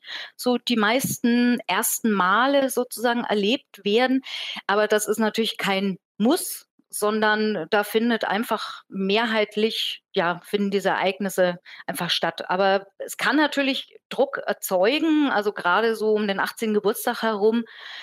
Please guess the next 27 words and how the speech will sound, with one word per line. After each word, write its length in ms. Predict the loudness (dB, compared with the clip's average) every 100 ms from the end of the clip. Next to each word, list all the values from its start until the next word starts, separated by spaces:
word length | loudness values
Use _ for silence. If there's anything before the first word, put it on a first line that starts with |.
| -18 _ -4
wird 180 | 0
ja 100 | 2
auch 80 | 0
die 100 | -2
Schule 280 | -2 2 2
abgeschlossen 920 | 0 -4 -6 -2 -2 -2 -2 -2 -2
und 160 | -4 -4
man 180 | -6 -6
beginnt 260 | -2 -2 0
vielleicht 320 | 0 0 -2
so 60 |
die 100 | -2
erste 240 | -2 0 2
Ausbildung 800 | 2 0 0 4 4 4 2 0
oder 280 | 0 0 -2
geht 180 | -4 -6
ins 160 | -4
Studium 720 | -4 -2 -4 2 2 4 2
und 300 | 0 0 -2 -6 -14 -10 -2
vielleicht 180 | -2
haben 140 | 0 0
da 80 | 0
auch 80 |
einige 400 | 0 -2 2 0
sozusagen 560 | 0 -6 -4 -2 0 -2
das 160 | -4 -4
Gefühl, 760 | -4 -4 -2 2 6 6 4